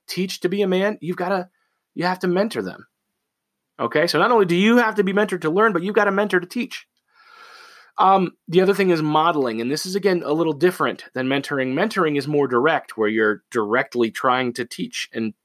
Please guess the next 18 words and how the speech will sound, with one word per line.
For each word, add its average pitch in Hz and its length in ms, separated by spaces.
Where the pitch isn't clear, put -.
and, 117 260
uh, 101 140
shape - 280
somebody. 117 360
Modeling 190 440
is 127 140
where 139 380
the 180 140
example 202 480
is 143 80
being 151 260
set - 320
for 139 140
you 110 340
and 113 200
you're 113 100
observing 107 560
it, - 240